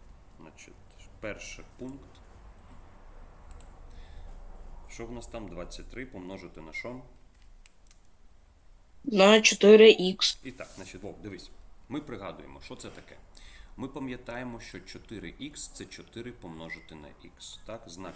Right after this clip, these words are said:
Speaker 1: множення між числом та змінною можна пропускати. Тоді я маю три множники. Я можу спочатку двадцять три помножити на чотири,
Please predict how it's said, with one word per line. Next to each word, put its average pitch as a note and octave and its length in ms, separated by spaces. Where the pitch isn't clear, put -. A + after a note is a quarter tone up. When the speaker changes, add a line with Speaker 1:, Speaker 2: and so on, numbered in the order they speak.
Speaker 1:
множення A#2+ 560
між F2 300
числом A2+ 580
та E2+ 80
змінною G#2 640
можна E2+ 340
пропускати. - 680
Тоді F#2 380
я F#2 120
маю C#3+ 260
три A#2 200
множники. D#2+ 600
Я A2 140
можу A2 220
спочатку - 540
двадцять E2+ 420
три E2 180
помножити B2 540
на G3 120
чотири, G#3 480